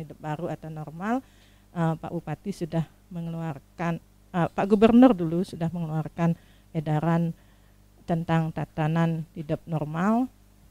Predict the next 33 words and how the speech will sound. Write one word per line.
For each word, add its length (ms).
per 160
tanggal 480
sembilan 480
Juli 400
yang 120
diikuti 440
juga 240
dengan 240
Perbub, 400
eh, 140
per-, 240
eh, 160
bukan 240
Perbub, 320
edaran 400
dari 160
Pak 240
Bupati 480
nomor 400
delapan 320
puluh 240
tahun 320
dua 160
ribu 240
dua 240
puluh 400
tentang 640
tatanan 600
hidup 240
baru 360
atau 280
hidup 320
normal. 480